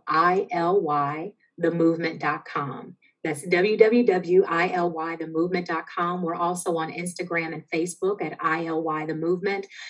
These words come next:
And both of those offer daily encouragements throughout the day,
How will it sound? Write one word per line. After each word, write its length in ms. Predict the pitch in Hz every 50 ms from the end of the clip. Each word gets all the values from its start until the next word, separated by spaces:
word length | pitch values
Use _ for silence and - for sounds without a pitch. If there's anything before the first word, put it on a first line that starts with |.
| - - -
And 180 | 175 180 180
both 240 | 180 185 196 226 220
of 160 | 214 190 -
those 380 | - 185 170 170 165 165 160 - -
offer 420 | - 160 156 156 - - 165 147 151
daily 520 | 147 143 180 175 170 175 185 185 180 170
encouragements 760 | 165 170 - - 170 165 160 165 165 - 170 160 160 160 -
throughout 500 | - - 160 147 - 165 170 180 180 170
the 100 | - 165
day, 380 | 151 156 151 143 143 143 156